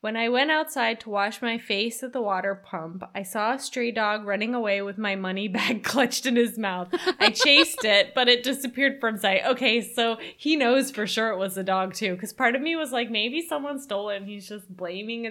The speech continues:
dog." Me-, like, how does he know it was the dog? Unless he saw the dog, which it looks like he did.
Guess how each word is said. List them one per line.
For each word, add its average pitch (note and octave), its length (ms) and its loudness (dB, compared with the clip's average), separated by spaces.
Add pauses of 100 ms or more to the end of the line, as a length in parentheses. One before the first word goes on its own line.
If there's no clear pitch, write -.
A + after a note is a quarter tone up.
dog." A3 600 -6
Me-, G#3+ 180 -16 (240)
like, - 120 -20
how B3 140 -4
does C#4 140 -4
he C4+ 120 -2
know A#3+ 180 0
it G#3+ 80 -6
was G#3+ 140 -8
the G3+ 120 -12
dog? F3 540 -4 (640)
Unless F#3 300 -10
he G3 120 -12
saw F#3 320 -4
the F3+ 120 -6
dog, E3 340 -6
which E3 260 -6
it - 120 -10
looks F3+ 260 -10
like F#3 180 -8
he F#3 120 -10
did. G3+ 320 -10